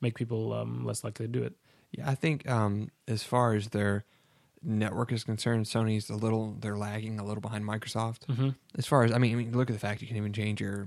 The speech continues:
Speaker 1: Right.
Speaker 2: can't change your P S N name.
Speaker 1: Right. I definitely, I definitely like the Xbox ecosystem a lot better, I will say.
Speaker 2: I, you know, I
Speaker 1: Yes.
Speaker 2: like, I'm not gonna say ecosystem. I like the PlayStation. I like their interface. I like their, probably like the library a little better on PlayStation.
Speaker 1: Mm-hmm.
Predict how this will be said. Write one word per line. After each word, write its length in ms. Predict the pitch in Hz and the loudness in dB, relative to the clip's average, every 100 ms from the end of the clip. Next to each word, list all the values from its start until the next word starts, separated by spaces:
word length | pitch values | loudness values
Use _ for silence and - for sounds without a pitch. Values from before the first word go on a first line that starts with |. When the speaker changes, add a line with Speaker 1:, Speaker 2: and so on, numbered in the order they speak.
| - | 0
Speaker 1:
Right. 340 | 120 113 131 | 2 2 0
Speaker 2:
can't 160 | - 101 | -4 -4
change 140 | 104 | -4
your 60 | 95 | -2
P 100 | 104 | -2
S 120 | 104 | 0
N 100 | 107 | 0
name. 380 | 107 110 110 107 | 2 2 2 0
Speaker 1:
Right. 180 | 110 110 - | -2 -6 0
I 60 | 139 | 4
definitely, 600 | 160 170 156 139 131 - _ _ _ - | 6 6 6 6 4 0 _ _ _ 0
I 140 | 127 | 2
definitely 420 | 127 131 147 127 | 2 2 4 2
like 400 | 113 117 117 - | 2 0 0 -4
the 220 | 120 113 - | -2 -2 -2
Xbox 480 | 120 - 117 110 - | -4 -2 -4 -4 -8
ecosystem 760 | 117 120 110 113 - 113 113 | -4 -2 -2 -6 -4 -4 -4
a 40 | 113 | -4
lot 220 | 113 117 | -6 -6
better, 300 | 117 120 123 _ _ - | -6 -6 -8 _ _ -10
I 60 | 117 | -6
will 120 | 113 | -6
say. 260 | - 117 117 - - - - _ - | -6 -8 -8 -14 -18 -18 -18 _ 0
Speaker 2:
I, 320 | 127 165 165 | 6 6 6
you 160 | 123 139 | 2 4
know, 300 | 151 156 - | 6 4 2
I 160 | 123 | 2
Speaker 1:
Yes. 80 | 123 | 4
Speaker 2:
like, 380 | 117 135 139 - _ _ | 4 4 2 -2 _ _
I'm 520 | - - - - - | -16 -14 -16 -18 -8
not 120 | 147 151 | -8 -8
gonna 80 | |
say 180 | - 117 | -8 -6
ecosystem. 500 | 117 113 110 127 175 | -4 -4 -4 -6 -4
I 60 | 123 | 0
like 400 | 127 135 - - 123 | 2 0 -2 -16 -14
the 100 | 127 | -8
PlayStation. 560 | - 143 156 151 139 | 0 0 2 -2 0
I 40 | 120 | 0
like 140 | 131 | 2
their 120 | 110 | 0
interface. 520 | 101 117 - 123 123 | 0 -2 0 0 0
I 100 | 123 | 0
like 200 | 113 110 | 0 0
their, 300 | - 110 107 117 - - | 0 0 -2 -4 -16 -10
probably 220 | 123 117 | -6 -4
like 100 | 104 | -6
the 80 | - | -10
library 420 | 107 117 113 101 | -6 -6 -6 -10
a 40 | 101 | -10
little 180 | 104 | -10
better 240 | 107 104 104 | -8 -8 -8
on 100 | 104 | -6
PlayStation. 520 | 107 107 110 104 117 | -6 -4 -6 -6 -4
Speaker 1:
Mm-hmm. 280 | 123 113 | -2 -2